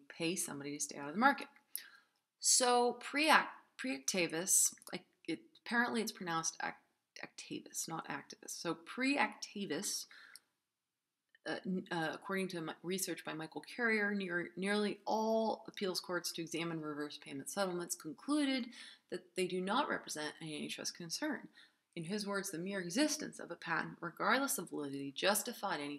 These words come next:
payment under the theory that the patent conferred a statutory right of exclusion. So the idea was that, look, as long as there's a patent here, you're perfectly allowed to exclude others, and we're not gonna mess around, we're not gonna get involved in,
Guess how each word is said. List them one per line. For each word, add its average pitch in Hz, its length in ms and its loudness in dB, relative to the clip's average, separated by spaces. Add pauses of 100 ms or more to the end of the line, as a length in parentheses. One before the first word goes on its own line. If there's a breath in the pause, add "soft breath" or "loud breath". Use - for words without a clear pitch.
(100)
payment 247 400 0
under 156 160 -10
the - 100 -10 (140)
theory 208 240 4
that 208 160 -6
the - 160 -12
patent 190 380 -2
conferred 147 360 -6
a - 20 -6
statutory 156 580 0
right 147 300 -4 (120)
of 160 340 -6
exclusion. - 580 0 (520 loud breath)
So 190 440 0
the 175 140 0
idea 185 360 2
was 180 180 -4
that, - 140 -8
look, 269 260 2 (760 loud breath)
as 180 100 0
long 196 220 2
as 277 60 0
there's 277 140 2
a 247 40 -2
patent 208 420 4
here, 185 420 -2 (500)
you're 165 180 -12
perfectly 226 480 0
allowed 151 580 0
to 151 300 0
exclude 151 400 2
others, 226 640 0
and 160 200 -4
we're 165 120 -2
not 175 220 4
gonna 190 140 -4
mess 170 260 0
around, 156 320 -4
we're 165 120 -4
not 160 200 -6
gonna 170 180 -2
get 160 160 -4
involved 151 640 0
in, 156 380 -8